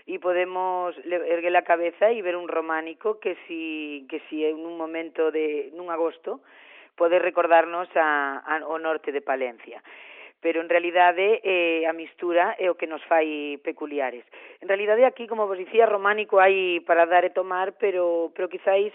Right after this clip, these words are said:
eh, eu resaltaría por un tema tamén de, de fidelidade ás raíces, pero por un tema de, de séculos, San Miguel de Iré,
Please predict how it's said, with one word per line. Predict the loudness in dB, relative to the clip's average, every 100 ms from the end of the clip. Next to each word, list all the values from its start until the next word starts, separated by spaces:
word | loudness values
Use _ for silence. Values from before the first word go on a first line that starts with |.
| -4
eh, | -2 0 -2 -4 -6 -4
eu | -4
resaltaría | -2 -4 0 0 2 0
por | -2
un | -10 -4
tema | -2 -2
tamén | -4 -6 -6 -8 -2
de, | 0 2 0
de | -4
fidelidade | -4 -6 -4 0 2 2
ás | 2
raíces, | 0 -2 -6 -4
pero | -4 -2
por | -4
un | -2
tema | -4 -2 -2
de, | -2 -2 -4 -12 -20 -20 _
de | -6 -2
séculos, | 0 -2 -4 -4 -4 -8 -20 -20 _ -4
San | -2
Miguel | 2 2 4
de |
Iré, | 2 2